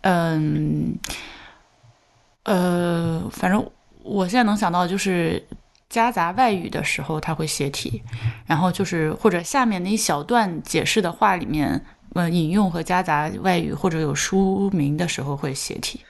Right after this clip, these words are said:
有，有文章名的时候会斜体，大概，大概是这样。但是在那个展品本身的标题里面是还是不会是斜体的。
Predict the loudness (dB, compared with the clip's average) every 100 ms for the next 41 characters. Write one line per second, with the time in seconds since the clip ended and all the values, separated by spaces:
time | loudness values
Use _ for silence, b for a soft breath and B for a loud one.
0 | _ 0 2 2 2 2 2 2 0 -2
1 | -2 -2 -2 -4 -4 -2 -2 0 0 0
2 | 0 -2 -4 -4 -4 -6 -2 2 2 0
3 | B B B 0 2 2 2 2 2 2
4 | -2 0 2 4 2 -6 -2 0 2 0
5 | -2 -6 -6 -4 -4 -4 -4 -4 -6 -10
6 | -14 _ _ _ _ _ _ _ _ -20
7 | _ -10 -6 0 0 0 -4 -4 -4 -6
8 | -8